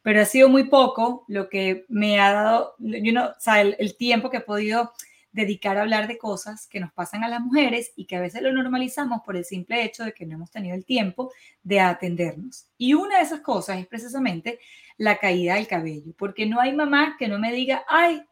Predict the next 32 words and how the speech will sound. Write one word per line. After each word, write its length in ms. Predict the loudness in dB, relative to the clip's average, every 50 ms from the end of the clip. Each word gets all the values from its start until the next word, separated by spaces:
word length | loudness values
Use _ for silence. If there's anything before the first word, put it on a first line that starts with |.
| _ -6
y 120 | 0 2
además 400 | 2 4 4 4 4 4 4 4
de 100 | 4 4
la 120 | 4 4 4
dieta, 360 | 4 2 2 2 0 0 2
tengo 220 | 2 2 2 2 2
que 100 | 2 0
decirte 480 | 0 0 0 -2 -2 -2 -4 -6 -8
que 100 | -6 -6
se 100 | -6 -6
me 140 | -6 -6 -4
cae 200 | 0 2 2 2
el 60 | 0
cabello". 340 | 0 -4 -4 -4 -6 -14 -18 _ _ _ _ _ _ _ _ -20 -20 -20 -20
Entonces, 460 | _ -8 0 2 2 2 2 0 -8 _ _ _ 2
por 180 | 4 4 6
eso 140 | 4 2 -2
está 140 | -4 -8 -8
usted 160 | -6 -6 -6
aquí, 280 | -6 -6 -6 -8 -8 _ _
para 180 | -8 -6 -6 -6
que 80 | -6
nos 140 | -8 -8 -6
oriente 400 | -6 -6 -4 -4 -4 -6 -8 -8
un 80 | -12 -12
poco 380 | -10 -10 -10 -8 -10 -12 -12 -10
y 140 | -10 -8
ver 260 | -6 -6 -6 -6 -8 _
cómo 220 | -10 -8 -6 -6 -6
nos 120 | -6 -6 -8
puede 140 | -6 -6 -6
ayudar. 460 | -4 -4 -4 -4 -6 -6 -8 -10 _